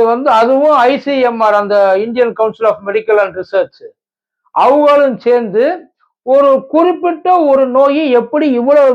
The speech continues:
வேகமா ஸ்ப்ரெட் ஆகுது, ஏன்னா ரெண்டாயிரத்தி எட்டுல இருந்து ரெண்டாயிரத்தி பத்தொன்பது வரைக்கும் ஒட்டுமொத்தமாவே இந்த மாதிரி கேஸ் ஒரு பன்னெண்டு கேஸ் தான் இருந்தது. ஆனா இந்த ஒரு ரெண்டாயிரத்தி இருபத்தி ரெண்டுல ஆரம்பிச்சு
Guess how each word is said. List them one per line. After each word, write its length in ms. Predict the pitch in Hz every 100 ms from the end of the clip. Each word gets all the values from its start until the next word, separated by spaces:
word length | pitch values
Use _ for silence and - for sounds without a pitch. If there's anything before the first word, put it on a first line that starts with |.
| 254
வேகமா 340 | 285 269 277 269
ஸ்ப்ரெட் 320 | - 196 170 196
ஆகுது, 320 | 160 135 165 135 101 _ _ _
ஏன்னா 160 | 208 254 240
ரெண்டாயிரத்தி 420 | 254 302 285 233 240
எட்டுல 240 | 247 269
இருந்து 180 | 254 285
ரெண்டாயிரத்தி 360 | 262 262 269 208 220
பத்தொன்பது 400 | 220 262 262 226
வரைக்கும் 460 | 202 202 196 269 370 349 _ _ _
ஒட்டுமொத்தமாவே 760 | 202 226 339 311 302 320 302 302 311
இந்த 120 | 277 262
மாதிரி 180 | 262 247 240
கேஸ் 200 | 277 285 269
ஒரு 80 | 233 247
பன்னெண்டு 320 | 269 294 269 262
கேஸ் 180 | 254
தான் 140 | 254 214
இருந்தது. 340 | 220 185 110 _ _ _ _ _ _ _ _ _ _ _ -
ஆனா 180 | 285 349 349
இந்த 180 | 302 294 277 269
ஒரு 140 | 269 254 247
ரெண்டாயிரத்தி 580 | 302 359 339 330 320 294 269 254
இருபத்தி 380 | 294 339 339 330 285
ரெண்டுல 300 | 277 285 277 262
ஆரம்பிச்சு 440 | 277 285 294 202